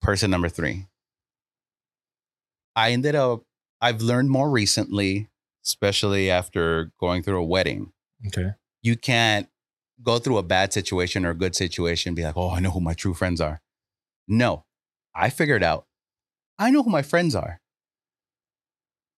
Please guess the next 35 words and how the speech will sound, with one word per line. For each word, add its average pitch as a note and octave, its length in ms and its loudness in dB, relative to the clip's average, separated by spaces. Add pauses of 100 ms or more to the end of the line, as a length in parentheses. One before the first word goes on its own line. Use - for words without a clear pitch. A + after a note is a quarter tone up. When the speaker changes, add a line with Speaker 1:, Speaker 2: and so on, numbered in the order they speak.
(160)
Speaker 1:
But C#3 300 0
maybe D3 420 4
I C3 220 4 (240)
have A#2+ 320 2
'em A2 120 2
in F#2+ 100 2
certain - 280 0
categories. D#2+ 800 -2 (1600)
Speaker 2:
I A2 60 2
can - 120 -8
see A2 140 0
that. G2 180 0
Speaker 1:
There's C#3 200 0
friends B2+ 260 2
and A#2+ 100 0
acquaintances, G2 680 0
and F#2 140 2
you F#2+ 80 0
put G2 160 0
'em F#2 80 0
in E2+ 60 0
certain E2+ 280 0
categories. E2+ 500 0
Speaker 2:
Right. F#2 100 0
Speaker 1:
Certain F#2+ 220 0
people, F#2 260 -2
like, E2 180 0
"Oh, G2 140 2
I F2+ 100 2
can F2 140 -6
trust D#2 220 -8
with E2+ 140 -10
this." G2 380 0 (1700)
Let's A#2 200 0
say G#2 460 0